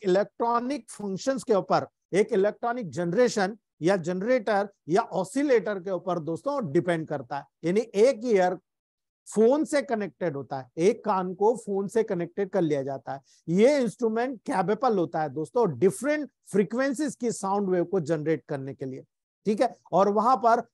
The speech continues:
लोवेस्ट से हाईएस्ट तक, मतलब पहले कम से शुरू किया गया, धीरे धीरे उसके फ्रीक्वेंसी बढ़ाते गए,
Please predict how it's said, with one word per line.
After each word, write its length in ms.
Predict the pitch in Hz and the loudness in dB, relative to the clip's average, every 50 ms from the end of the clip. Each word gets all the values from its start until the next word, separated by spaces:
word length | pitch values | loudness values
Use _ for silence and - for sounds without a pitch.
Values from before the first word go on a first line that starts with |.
| _ 151 | _ -2
लोवेस्ट 480 | 160 175 185 190 190 214 226 220 - | 0 0 0 0 0 0 -2 -2 -4
से 120 | - 240 226 | -6 -6 -6
हाईएस्ट 540 | 170 - 151 156 165 180 196 185 - - - | -6 -6 -6 -4 -2 0 0 0 -2 -4 -10
तक, 140 | 170 135 113 - _ _ 147 | -12 -12 -12 -14 _ _ -10
मतलब 260 | 156 151 170 185 175 | -10 -6 -6 -6 -6
पहले 300 | - 180 165 170 180 180 | -4 -4 -2 -2 -2 -2
कम 240 | 180 - 165 165 185 | -4 -6 -8 -8 -8
से 160 | 175 - 226 | -8 -10 -8
शुरू 240 | - - 180 165 160 | -6 -4 -2 -2 -4
किया 240 | 139 - 160 151 147 | -2 -4 -4 -4 -2
गया, 320 | 139 143 143 151 175 - _ _ _ - | -4 -4 -4 -4 -6 -8 _ _ _ -6
धीरे 300 | 147 180 208 208 208 196 | -2 0 2 4 4 4
धीरे 220 | 160 160 165 175 175 | 2 2 0 -2 -2
उसके 220 | 156 - - 175 | -4 -6 -6 -8
फ्रीक्वेंसी 560 | 170 - 151 151 143 175 165 160 156 - 165 | -6 -6 -8 -8 -6 -6 -6 -6 -6 -6 -6
बढ़ाते 480 | 147 147 143 143 143 143 - 185 190 165 | -6 -4 -4 -4 -6 -6 -4 -4 -4 -2
गए, 260 | 147 151 156 185 | -2 -2 -2 -4